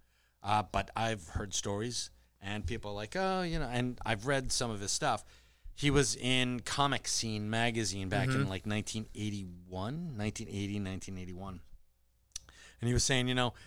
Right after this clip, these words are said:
Speaker 1: "Hey, these guys," you know, talking about creator rights, and Jack Kirby's like, "I'm all about creator rights because, you know, it impacted me. I'm, you know, I'm in the business for forty plus years
Speaker 2: Yeah.
Speaker 1: by this point, and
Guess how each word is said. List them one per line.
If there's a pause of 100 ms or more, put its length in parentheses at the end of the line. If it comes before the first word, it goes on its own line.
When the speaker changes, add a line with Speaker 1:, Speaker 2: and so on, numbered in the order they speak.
Speaker 1:
"Hey,
these
guys,"
you
know,
talking
about
creator
rights,
and (160)
Jack
Kirby's
like,
"I'm
all
about
creator
rights
because, (360)
you
know,
it
impacted
me.
I'm, (100)
you
know, (240)
I'm
in
the
business
for
forty
plus
years
Speaker 2:
Yeah.
Speaker 1:
by
this
point, (340)
and